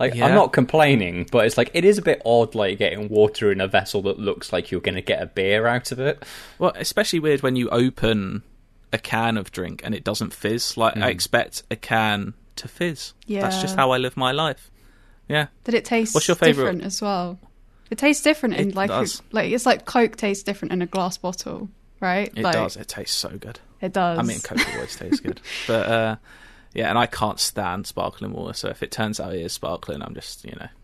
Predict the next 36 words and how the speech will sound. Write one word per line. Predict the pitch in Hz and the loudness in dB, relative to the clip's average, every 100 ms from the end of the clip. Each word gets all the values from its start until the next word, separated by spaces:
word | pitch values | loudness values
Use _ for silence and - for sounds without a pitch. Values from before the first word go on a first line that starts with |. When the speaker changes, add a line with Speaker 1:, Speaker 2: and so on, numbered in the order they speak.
| - | -8
Speaker 2:
I'm | 113 | -4
Speaker 1:
Bad. | 104 | -2
Speaker 2:
leaving, | 117 117 - - _ _ | -4 -6 -10 -14 _ _
basically. | 90 - - - - - | -12 -10 -14 -16 -18 -16
I'm, | - | -12
I'm | 95 | -12
storming | - 98 95 98 | -8 -6 -6 -6
out. | 101 - - - | -8 -12 -20 -12
I'm, | 180 | -8
Speaker 3:
Wow. | 160 185 180 165 - - - | -6 -6 -6 -8 -16 -20 -2
Speaker 2:
I'm | 120 113 | 0 0
not, | 90 95 | -2 -4
I'm | 104 | -2
not | 104 - | -2 -6
a | - | -8
diva. | - 90 82 - - - - | -8 -8 -10 -12 -18 -12 4
Uh, | 127 131 139 135 - - | 4 6 2 -2 -12 -6
got | 127 | -4
one | 139 160 | 0 0
more | 151 143 | 2 0
thing | - 135 | 0 -4
to | 123 | -6
talk | - 131 - | -6 -6 -4
about | - 131 | -4 -4
before | 113 - 117 110 | -4 -6 -4 -4
we, | 107 107 | -4 -4
uh, | 101 117 - - - - | -6 -8 -12 -20 -20 -20
get | - 110 | -16 -12
on | 131 123 | -12 -12
to | - | -12
the | 117 | -12
Endless | 117 127 117 - | -10 -10 -10 -6
Search, | 110 110 - - - - - | -2 -2 -2 -10 -14 -20 -12
and | - 123 | -4 0
that | 160 - | 0 0
is | 110 110 113 - | -2 -2 -2 -6